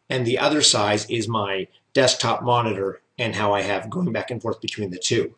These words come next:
which is a, why the odd shape. Now, if you wanna have one, just go online and find a really large image or do a specific search for a dual screen desktop. I like a website called digital blasphemy dot com. It costs, like, twenty dollars a year and you get great images,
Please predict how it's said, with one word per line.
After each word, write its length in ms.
which 140
is 80
a, 80
why 240
the 100
odd 180
shape. 360
Now, 80
if 100
you 100
wanna 440
have 300
one, 320
just 200
go 140
online 400
and 140
find 200
a 140
really 300
large 460
image 500
or 380
do 260
a 60
specific 500
search 380
for 160
a 100
dual 320
screen 520
desktop. 600
I 120
like 180
a 60
website 400
called 400
digital 400
blasphemy 640
dot 260
com. 380
It 420
costs, 240
like, 140
twenty 240
dollars 280
a 60
year 300
and 160
you 40
get 160
great 300
images, 640